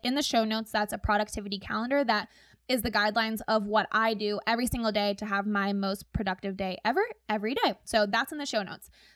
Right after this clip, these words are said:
Step number two, figuring out time. What time are you going to set aside and how much of it? Step number three, choosing what you'll do. So two to three things that you're gonna do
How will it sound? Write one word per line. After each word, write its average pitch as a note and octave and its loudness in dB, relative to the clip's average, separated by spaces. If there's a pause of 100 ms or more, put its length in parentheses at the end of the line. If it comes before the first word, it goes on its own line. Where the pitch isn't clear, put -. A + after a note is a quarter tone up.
Step - 0
number F#4 0
two, C#4+ -2 (180)
figuring F4 -6
out B3+ -2
time. A3+ -2
What A3+ 2
time E4 -2
are D#4+ -2
you D#4 -2
going B3 -2
to B3+ -4
set A3 0
aside G#3+ 0
and G#3+ -8
how A#3 -2
much G#3+ 0
of F#3+ -10
it? A2+ -6 (840)
Step - -2
number A3 0
three, C4+ -4 (180)
choosing D4 -2
what A#3+ 4
you'll A#3 2
do. A3 2
So G#3 -2
two B3+ -2
to F4+ 2
three C4+ -2
things A3+ -2
that G#3+ 0
you're G#3 0
gonna G#3+ 0
do A#3 0